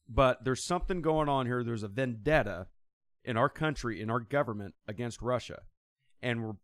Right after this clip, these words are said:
fighting a proxy war, and people are dying for whatever interest we have in protecting Ukraine, but we're destroying it.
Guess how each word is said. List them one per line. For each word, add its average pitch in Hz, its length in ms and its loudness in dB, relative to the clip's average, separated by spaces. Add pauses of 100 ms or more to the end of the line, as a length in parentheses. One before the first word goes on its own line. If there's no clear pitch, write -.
fighting 147 280 4
a 147 60 -2
proxy 131 400 2
war, 120 180 -2
and 110 120 -6
people 127 300 0
are 143 120 0
dying 107 460 -4 (380)
for 131 200 4
whatever 139 600 4
interest 147 500 -2
we 123 240 -2
have 117 400 0
in 113 100 -6
protecting 120 520 -4
Ukraine, 143 640 -4 (600)
but 127 140 -2
we're 131 120 0
destroying 117 540 -2
it. 73 120 -14